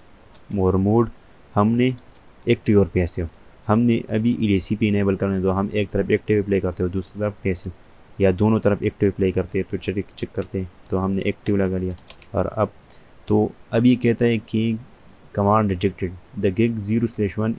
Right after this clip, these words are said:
is already port channel with a different type of protocol, ठीक है। Interface gig zero, interface range gig zero slash one से लेकर टू तक no, no channel protocol और हमने no channel protocol।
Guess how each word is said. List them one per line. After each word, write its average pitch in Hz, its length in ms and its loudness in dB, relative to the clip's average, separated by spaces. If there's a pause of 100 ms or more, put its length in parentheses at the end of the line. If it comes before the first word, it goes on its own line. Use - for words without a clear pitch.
is 110 180 -2
already 104 360 0
port 104 280 -2
channel 104 340 -2
with 101 200 -4 (140)
a 101 60 -4 (100)
different 101 400 0
type 98 260 0
of 104 180 2
protocol, 87 480 -8 (480)
ठीक 127 160 0
है। 131 400 -8
Interface 101 760 0 (140)
gig 98 220 0 (400)
zero, 104 220 -2 (280)
interface 98 640 -2 (180)
range 101 500 -4 (360)
gig 101 180 2
zero 98 300 -2
slash 98 460 -2
one 98 180 0
से 95 220 -4
लेकर 95 380 -2 (240)
टू 110 140 2
तक 113 220 0 (540)
no, 104 300 0 (400)
no 101 240 0
channel 104 380 -2 (100)
protocol 95 500 0 (540)
और 95 180 4
हमने 107 400 -2 (240)
no 107 180 2
channel 92 280 -2
protocol। 87 440 -6